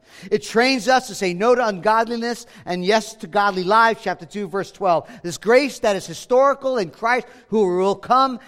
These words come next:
and return, chapter two, verse thirteen. It was the grace that has been given to us that justifies us, declares us righteous with the imputation of Christ's righteousness. That's grace in chapter three, verse seven.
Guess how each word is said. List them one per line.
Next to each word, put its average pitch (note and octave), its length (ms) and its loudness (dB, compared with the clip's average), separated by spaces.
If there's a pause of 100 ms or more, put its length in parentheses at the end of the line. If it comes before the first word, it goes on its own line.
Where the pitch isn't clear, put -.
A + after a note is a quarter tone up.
and G3 180 -6
return, G3+ 520 -4
chapter F3 300 -4
two, F#3+ 240 -10
verse F3 220 -4
thirteen. F3 540 -6 (180)
It F3 60 -6
was F#3 140 -6
the F3 60 -6
grace B3 360 2
that A#3+ 100 -2
has E3 100 -12
been E3+ 320 -6 (280)
given A#3+ 240 -2
to B3 220 -2
us B3 240 0 (260)
that D3 200 -8
justifies B3 840 0
us, A#3+ 160 -2
declares A#3+ 640 0
us C4 260 0 (280)
righteous B3 720 0 (180)
with D3 100 -14
the E3 120 -8
imputation A3+ 600 -2
of D#3+ 80 -10
Christ's E3+ 320 -4
righteousness. B3 600 -4
That's E3+ 240 -8
grace A#3 360 -2
in E3 60 -20
chapter E3+ 260 -8
three, G#3 240 -8
verse F3 320 -8
seven. A2+ 380 -6